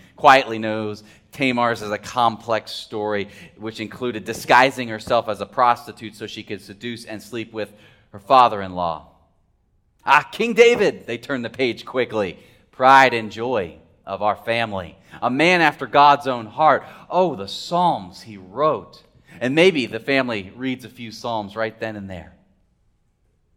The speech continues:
And then someone chimes in. Yes, and the same King David who took Uriah's wife from him.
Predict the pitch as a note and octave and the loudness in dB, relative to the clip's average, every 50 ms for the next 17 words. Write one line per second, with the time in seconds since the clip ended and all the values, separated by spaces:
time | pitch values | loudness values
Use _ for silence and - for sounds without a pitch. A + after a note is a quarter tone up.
0 | _ _ _ _ _ _ _ _ _ _ _ _ _ _ _ - G2+ G2 F#2 F#2 | _ _ _ _ _ _ _ _ _ _ _ _ _ _ _ -16 -16 -14 -14 -12
1 | - G2+ F#2 F2+ F2 - - G#2 F#2+ F#2 F#2 F2+ F#2+ G2+ F#2+ F#2 - - - - | -12 -12 -12 -14 -14 -8 -6 -6 -4 -6 -6 -8 -8 -8 -8 -10 -10 -16 -20 -16
2 | - A#2 C#3+ F3 E3 D#3+ - D#3+ C3+ B2+ B2+ - - F3+ E3+ D#3+ D3 - - D#3+ | -4 2 6 6 6 6 2 -2 -4 -6 -6 -4 -2 0 0 0 -2 -4 -6 -6
3 | D#3+ D3+ D3 C3 - - - _ _ _ _ _ _ _ - C#3+ D3 D#3+ D3 C3 | -4 -4 -4 -8 -12 -14 -20 _ _ _ _ _ _ _ 4 4 6 6 4 2
4 | B2+ B2+ A#2 A#2+ - - F#3 F3+ F#3 - - - B2 B2 C3+ C#3 C#3 C3+ B2 B2 | -2 -6 -8 -8 -6 -4 -4 -4 -6 -12 -12 -8 -2 2 4 4 6 4 4 0
5 | G2 G2+ G#2 A#2 B2+ C#3+ C#3 - - - B2+ A2 G#2 G2+ G#2+ G#2 G2+ | -4 -4 -2 0 0 0 -2 -4 -10 -8 -8 -8 -6 -6 -8 -8 -8